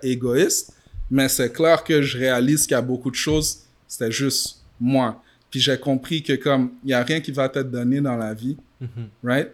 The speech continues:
Speaker 2: Mhm.
Speaker 1: Donc, euh, s'il y a quelques petites affaires que je peux prendre, on va dire, de lui,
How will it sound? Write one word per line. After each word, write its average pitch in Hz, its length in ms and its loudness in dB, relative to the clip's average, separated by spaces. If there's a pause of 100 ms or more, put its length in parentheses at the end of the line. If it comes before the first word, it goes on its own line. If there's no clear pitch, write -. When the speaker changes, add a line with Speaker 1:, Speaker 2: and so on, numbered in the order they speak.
(120)
Speaker 2:
Mhm. 123 300 -8
Speaker 1:
Donc, 127 400 0
euh, 117 520 0 (100)
s'il - 400 2
y 185 100 4
a 147 100 6
quelques 202 380 4
petites 151 320 0
affaires 151 360 4
que 143 120 0
je - 80 -4
peux 135 120 0
prendre, 143 360 0
on 123 60 0
va 113 120 2
dire, 131 220 0
de 131 100 2
lui, 120 480 2